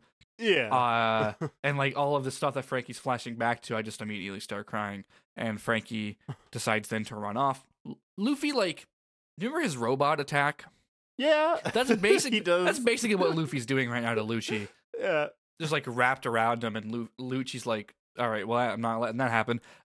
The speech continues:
Speaker 2: Uh, he jumps up, flips himself around, and, like, does the, like, shave move upside down to, like, n-, push himself into the ground.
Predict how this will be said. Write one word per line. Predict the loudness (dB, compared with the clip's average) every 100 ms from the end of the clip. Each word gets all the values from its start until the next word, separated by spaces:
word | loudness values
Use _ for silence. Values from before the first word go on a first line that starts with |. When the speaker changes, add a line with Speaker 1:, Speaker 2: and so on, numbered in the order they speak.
| 0
Speaker 2:
Uh, | 0
he | 0
jumps | 0 0 0 -4 0
up, | 0 0 -8 _ _ _ _
flips | -20 -10 -4 -2 -2
himself | -4 0 0 0
around, | -2 0 -2 -4 -6
and, | -6
like, | -4 -6 -10 _ _ _ _ _ -14 -4
does | -2 -2 -4
the, | -4 -4 -4 -4 -6 -8 -6
like, | -6 -6
shave | -4 -2 -2 -4
move | -4 -2 -2 -4 -10 _ _ _ _
upside | -2 0 0 -2
down | 0 0 0 -2
to, | -6
like, | -6 -8 _ _ -14
n-, | -10 -8 -8
push | -6 -4 -4
himself | -4 0 -2 -2
into | -8
the | -6
ground. | -6 -4 -2 -4